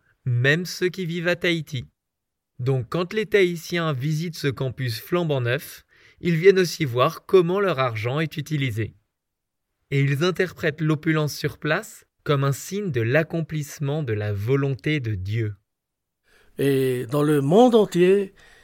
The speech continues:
Speaker 2: il n'y a pas d'église comme celle-là qui puisse te montrer la puissance de l'église et la beauté de l'église du Christ. Comme aujourd'hui, on a pu visiter le centre universitaire. Tu as dit, « Non mais, mais c'est fou là !»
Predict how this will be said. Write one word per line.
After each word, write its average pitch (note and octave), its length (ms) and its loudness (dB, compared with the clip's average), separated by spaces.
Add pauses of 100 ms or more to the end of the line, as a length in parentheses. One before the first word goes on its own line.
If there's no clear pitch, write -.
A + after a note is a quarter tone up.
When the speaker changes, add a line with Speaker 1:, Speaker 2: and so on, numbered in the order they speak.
(180)
Speaker 2:
il C3+ 80 -4
n'y D3+ 60 2
a D3+ 100 0
pas F3+ 280 0
d'église D3+ 440 0
comme G3+ 260 2
celle-là C3+ 400 -4 (840)
qui D3+ 120 -2
puisse - 320 -4
te D#3 80 -2
montrer D3 640 0 (500)
la B2+ 180 -2
puissance F3 480 0
de C#3+ 80 0
l'église C#3+ 540 -2
et C3 320 -4
la A#2 160 -6
beauté D3 640 0
de B2+ 280 -10 (160)
l'église C#3 380 -4
du B2+ 120 -8
Christ. - 400 -8 (400)
Comme D#3+ 200 4
aujourd'hui, D3+ 500 2
on C#3+ 140 0
a C3 100 -2
pu C#3 180 -4
visiter C#3+ 720 -4 (340)
le C#3 180 -2
centre D3+ 340 -2
universitaire. D3+ 800 -2 (720)
Tu - 80 -2
as F#3 60 2
dit, « F#3 160 -4
Non F#3+ 120 2
mais, A3 440 2 (220)
mais C3+ 80 -14
c'est C#3+ 220 -8
fou E4 520 6
là !» A2+ 340 -6